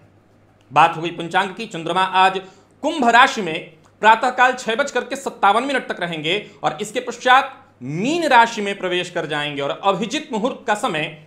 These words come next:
दिन में ग्यारह बज करके सैंतीस मिनट से दोपहर बारह बज करके तीस मिनट तक का होगा। वहीं राहुकाल दिन में दस बज करके तीस मिनट से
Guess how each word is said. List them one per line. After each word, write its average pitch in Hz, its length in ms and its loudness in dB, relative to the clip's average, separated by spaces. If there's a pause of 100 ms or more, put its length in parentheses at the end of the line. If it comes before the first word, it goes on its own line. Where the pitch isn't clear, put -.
(100)
दिन 156 120 -6
में 175 180 -4
ग्यारह 196 180 2
बज 190 160 -10
करके 196 260 -6
सैंतीस 185 440 -10
मिनट 190 180 -6
से 220 120 -6
दोपहर 175 280 -2
बारह 202 220 2
बज 196 140 -8
करके 196 240 -8
तीस 175 240 -10
मिनट 247 200 -6
तक - 120 -10
का 170 100 -2
होगा। 156 460 0 (180)
वहीं 180 180 0
राहुकाल 190 520 4 (880)
दिन 170 180 -4
में 190 140 -4
दस 208 160 -6
बज 254 160 -2
करके 240 260 -6
तीस 190 260 -8
मिनट 240 180 -2
से 147 180 -4